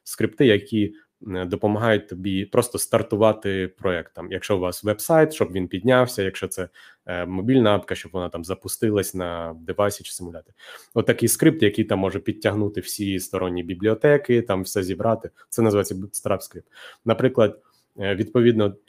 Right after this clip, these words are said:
е, ну, елементарна річ, в принципі, на всіх проєктах майже є. Е, він може фейлити за багатьох, ем, умов. Е, як мінімум, в кожної людини свій комп'ютер, е, в, різні мережі. Особливо зараз велика дуже частина, я помітив, це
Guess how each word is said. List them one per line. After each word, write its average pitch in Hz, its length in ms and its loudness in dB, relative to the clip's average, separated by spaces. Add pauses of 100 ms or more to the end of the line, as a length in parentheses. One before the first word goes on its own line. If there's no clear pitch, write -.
(120)
е, 98 280 -2
ну, 131 240 4
елементарна 107 560 0
річ, 82 200 -12
в - 40 -20
принципі, 107 340 -2
на 104 80 2
всіх - 240 -6
проєктах 98 400 0
майже 87 300 -6
є. 82 200 -12 (480)
Е, 92 360 -6
він 156 160 8
може 120 640 6 (220)
фейлити 110 600 2
за 92 120 -4
багатьох, 101 760 -4
ем, 85 460 -8
умов. 95 420 -4 (440)
Е, 87 340 -6
як 104 260 -4
мінімум, 120 500 4
в - 220 -16
кожної 113 360 4
людини 101 340 0
свій 98 300 -4
комп'ютер, 123 600 0 (320)
е, 92 180 -2
в, 87 60 -4 (520)
різні 95 680 -2
мережі. 104 560 0
Особливо 117 420 6
зараз 104 480 4
велика 110 320 4
дуже 98 280 0
частина, 117 540 4
я 101 80 2
помітив, 104 420 -2
це 104 320 2